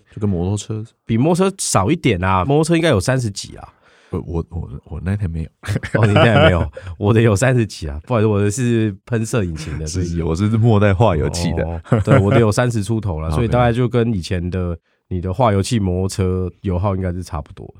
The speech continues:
Speaker 1: 哦，所以反正它卖得很好，所以我相信可能在 Nissan 这边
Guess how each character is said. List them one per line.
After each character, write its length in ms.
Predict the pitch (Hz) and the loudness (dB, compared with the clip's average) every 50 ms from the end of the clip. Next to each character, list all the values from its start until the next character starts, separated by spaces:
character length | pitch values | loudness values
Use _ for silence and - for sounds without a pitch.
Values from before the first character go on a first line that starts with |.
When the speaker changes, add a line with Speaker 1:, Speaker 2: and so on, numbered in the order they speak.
| _ _ - | _ _ -16
Speaker 1:
哦， 80 | 98 82 90 | -14 -14 -10
所 160 | 82 - 131 | -4 0 0
以 40 | 143 | 0
反 200 | 123 - 98 101 | 0 0 0 0
正 80 | 131 170 | 2 2
它 100 | 180 180 | 0 0
卖 220 | 175 190 185 143 | 0 2 2 2
得 60 | 104 | 2
很 180 | 90 90 87 110 | 0 0 0 0
好， 240 | 120 110 87 73 73 | 0 0 -2 -2 -4
所 160 | - - 160 | -2 -2 -2
以 40 | 185 | -2
我 140 | 123 76 76 | -2 -4 -6
相 200 | - 117 113 143 | -4 -2 -2 -2
信 180 | 160 131 113 | -2 -4 -4
可 240 | - - - - 73 | -6 -8 -12 -10 -8
能 260 | 71 71 73 92 127 | -6 -6 -4 -4 -4
在 200 | - - 190 180 | -6 -6 -8 -6
Nissan 520 | 151 135 123 120 120 - - 160 156 139 127 | -4 -4 -4 -6 -6 -6 -4 -4 -4 -2 -2
这 120 | 131 131 | -4 -4
边 360 | 127 131 127 123 127 131 135 | -4 -4 -4 -4 -4 -6 -8